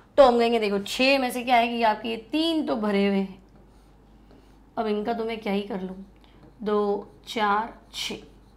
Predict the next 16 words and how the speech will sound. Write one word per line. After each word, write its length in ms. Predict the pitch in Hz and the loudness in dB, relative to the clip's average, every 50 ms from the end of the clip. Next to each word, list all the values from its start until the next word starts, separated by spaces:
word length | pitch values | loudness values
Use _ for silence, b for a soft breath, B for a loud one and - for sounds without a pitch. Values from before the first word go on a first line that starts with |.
| - - - - - - - - - - | -20 -20 -20 -20 -20 -20 -20 -20 -4 0
है 60 | 302 | 4
ना, 220 | 339 339 247 190 - - | 4 4 4 2 0 -2
थ्री 100 | 254 262 | -2 0
डी 140 | 233 247 247 | 2 2 0
में 160 | 240 233 233 | 0 0 -2
थे, 140 | 226 226 220 226 - - - - - - - - b b b b b b b b - | -4 -6 -8 -12 -18 -20 -20 -20 -20 -20 -20 -20 b b b b b b b b 4
और 100 | 330 330 | 4 4
छः 420 | 330 - - - 349 381 403 415 | 4 0 2 4 6 6 6 6
जो 120 | 339 302 339 | 4 4 2
है 120 | 311 302 | 2 2
वो 100 | 294 302 | 2 0
संकरण 540 | 285 277 240 226 226 208 247 247 247 247 247 | 0 0 0 0 0 2 2 2 4 4 2
में 120 | 254 247 | 2 2
मिक्स 360 | 240 220 233 240 233 - - | 2 0 0 -2 -4 -8 -10
हो 160 | 240 226 233 226 | -8 -8 -6 -6
गए, 120 | 240 233 | -6 -8